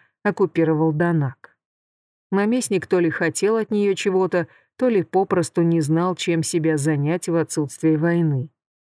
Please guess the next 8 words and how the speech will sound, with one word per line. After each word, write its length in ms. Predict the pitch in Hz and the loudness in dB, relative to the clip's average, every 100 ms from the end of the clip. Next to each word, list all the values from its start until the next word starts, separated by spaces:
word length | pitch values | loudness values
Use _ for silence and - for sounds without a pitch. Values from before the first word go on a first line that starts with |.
| _ _ | _ _
Первое 360 | 262 247 202 185 | -2 2 2 2
время 320 | 190 214 185 | 0 2 0
его 320 | 165 170 165 | 0 0 0
общество 520 | 185 - 180 - 175 | 0 -2 -6 -2 0
даже 320 | 165 170 165 | 0 0 -2
казалось 560 | 160 175 156 165 170 160 | -2 -2 0 0 0 -2
Свеа 300 | 160 165 165 | -2 -2 -2
приятным. 720 | 180 175 185 208 - 147 120 | -2 -2 -2 -4 -2 -2 -2